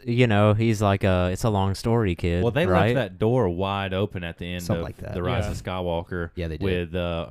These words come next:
Speaker 2: him saying, "Well,
Speaker 3: "Well,
Speaker 2: let's
Speaker 3: let's
Speaker 2: find
Speaker 3: find out."
Speaker 2: out."
Speaker 3: Yeah.
Speaker 1: Yeah, that's what I
Speaker 2: So
Speaker 1: mean. Yeah, yeah.
Speaker 2: that could be very, very interesting.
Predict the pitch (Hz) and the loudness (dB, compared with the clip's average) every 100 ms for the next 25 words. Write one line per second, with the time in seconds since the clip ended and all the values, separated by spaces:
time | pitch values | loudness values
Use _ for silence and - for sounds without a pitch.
0 | - - 98 95 92 95 90 87 87 98 | -14 -14 -10 -10 -8 -8 -6 -6 -4 -2
1 | 98 104 - 98 92 101 110 82 - 131 | -2 -4 -2 -2 0 0 0 -2 -6 -4
2 | 147 110 113 - 117 107 110 107 90 95 | -2 0 0 2 4 4 4 2 2 0
3 | 90 92 85 76 123 139 - 117 113 95 | 2 2 0 -2 -2 -2 -2 -4 -4 -2
4 | 107 107 98 92 90 87 87 92 - - | 0 0 -2 -2 -4 -6 -8 -12 -12 -10
5 | 85 80 | -10 -12